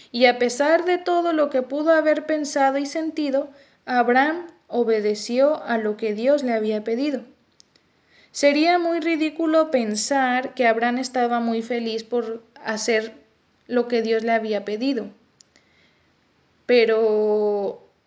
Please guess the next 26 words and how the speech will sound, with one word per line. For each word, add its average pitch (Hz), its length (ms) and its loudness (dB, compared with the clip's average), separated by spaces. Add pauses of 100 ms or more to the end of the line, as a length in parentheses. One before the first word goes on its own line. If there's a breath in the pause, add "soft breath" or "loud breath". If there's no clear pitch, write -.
(640)
no 233 300 2
es 233 180 -2
así. 269 300 -4
Todos 240 320 0
sabemos 247 680 -2 (180)
que 226 420 -2
Abraham 233 560 2
tuvo 247 260 -2
que 254 100 -2
haber 233 180 0
estado 233 360 0
lleno 226 380 -2
de 220 260 -2 (380 soft breath)
tristeza 240 1200 0 (1500)
por 233 480 4 (240)
lo 247 320 2
que 254 180 4
Dios 277 380 0
le 247 100 0
había 220 360 -2
pedido, 233 460 -4
sacrificar 240 960 0
a 247 140 -2
su 240 180 -4
único 254 600 -2
hijo. 226 380 -6